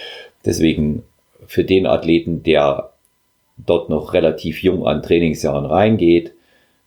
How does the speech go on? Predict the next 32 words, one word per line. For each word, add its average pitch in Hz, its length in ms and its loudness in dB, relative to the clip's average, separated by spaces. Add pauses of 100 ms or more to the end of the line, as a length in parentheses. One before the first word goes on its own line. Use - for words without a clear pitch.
Kreatin, 85 720 0 (320)
ein 82 240 -2
ganz 82 300 -2
wunderbares 78 580 -2
Produkt, - 540 -2
bevorzugt 82 760 -4
Monohydrat, 98 920 0
Krealkalin 76 920 0 (100)
ist - 200 -18
sicherlich - 380 -10
auch 95 240 2
noch 85 240 -4 (520)
ganz 82 220 0
hervorragend. 80 800 0 (400)
Ich - 120 -6
würde 85 180 2
dort - 180 0
immer 95 260 2
mit 85 180 2
einem 76 260 2
Frontload, 98 840 2
zwanzig 80 500 -2
Gramm 90 260 0
am 78 200 0
Tag 80 240 -2
beginnen, 101 360 0
wie 85 120 0
man 80 160 2
das - 180 -4
im 73 140 -2
Einzelnen 85 840 2
dann 76 300 0